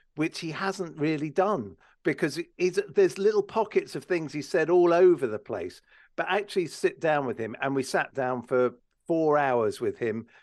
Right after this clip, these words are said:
and did a full, deep, in-depth interview where he revealed a lot of stuff, but that wouldn't have happened if Gary hadn't built the relationship with him. And I think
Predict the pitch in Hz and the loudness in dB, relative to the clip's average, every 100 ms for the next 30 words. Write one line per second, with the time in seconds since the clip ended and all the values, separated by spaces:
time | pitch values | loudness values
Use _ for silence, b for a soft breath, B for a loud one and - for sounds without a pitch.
0 | b - 139 135 120 147 139 - - 127 | b -8 -4 -4 -2 -2 -2 -6 -12 -14
1 | - - 185 156 147 131 _ - 156 139 | -10 -2 0 0 -6 -12 _ -4 -4 -4
2 | - _ - 160 156 143 135 - 151 131 | -14 _ -2 -2 -2 0 -2 -2 -4 -4
3 | 123 120 117 117 117 b b b - 170 | -4 -6 -4 -4 -8 b b b 0 2
4 | 170 165 170 185 180 196 196 190 190 185 | 2 0 -2 0 4 6 6 6 4 2
5 | 170 - 226 - 180 160 180 156 165 196 | -2 -2 -2 0 -2 0 -2 0 4 4
6 | 202 180 170 147 190 196 139 127 127 b | 4 -4 -6 -4 -6 -6 -6 -6 -8 b
7 | b _ 180 143 - 175 175 170 165 160 | b _ -6 -6 0 0 2 0 -2 -4
8 | 135 165 160 160 165 185 202 - - - | -6 -4 -4 -4 0 2 2 -2 -10 -8
9 | - 107 98 98 101 - - 147 156 147 | -8 -6 -4 -4 -6 -8 -4 -4 -4 -8
10 | - b b _ _ _ - 160 151 185 | -14 b b _ _ _ -6 -4 0 -2